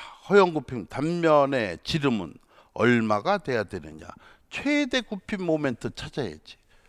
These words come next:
그럼 이거 찾읍시다 하고 나오는 거지. 그럼 뭐 보가 이렇게 생겨 있어.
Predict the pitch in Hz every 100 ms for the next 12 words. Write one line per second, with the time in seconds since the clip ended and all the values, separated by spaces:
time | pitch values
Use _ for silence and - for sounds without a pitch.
0 | _ - 226 196 180 190 170 147 - 117
1 | - - 117 113 87 80 71 - - -
2 | _ - - _ _ _ _ - 180 127
3 | 151 147 127 101 90 82 80 - 139 113
4 | 87 - - -